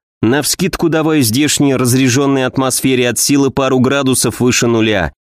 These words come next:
И будь тут нормальное освещение, пар изо рта подтвердил бы его догадки.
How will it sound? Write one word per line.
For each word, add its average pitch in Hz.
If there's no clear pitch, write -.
И 135
будь 190
тут 220
нормальное 180
освещение, 160
пар 156
изо 147
рта 143
подтвердил 151
бы 165
его 139
догадки. 98